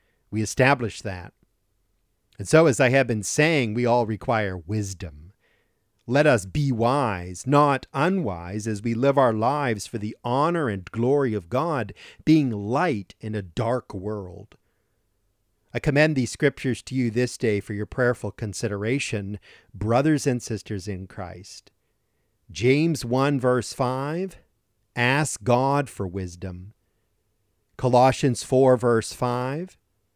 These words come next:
"Conduct ourselves with wisdom towards unbelievers, redeeming the time." Ephesians five verses fifteen and sixteen,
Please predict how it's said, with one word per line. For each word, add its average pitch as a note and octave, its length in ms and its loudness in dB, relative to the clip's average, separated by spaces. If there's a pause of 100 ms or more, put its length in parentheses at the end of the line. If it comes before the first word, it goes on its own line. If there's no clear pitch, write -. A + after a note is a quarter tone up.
(320)
"Conduct C3+ 600 4
ourselves B2+ 640 2
with A2+ 460 2
wisdom A2 600 -2
towards A#2+ 640 -2
unbelievers, A#2+ 1200 -2 (540)
redeeming C3+ 920 4
the F3+ 100 2
time." G2+ 800 -8 (1400)
Ephesians C3+ 580 0
five C3 380 2
verses A#2+ 400 -4
fifteen C3 520 -2
and G#2+ 160 -2
sixteen, F#2+ 840 -8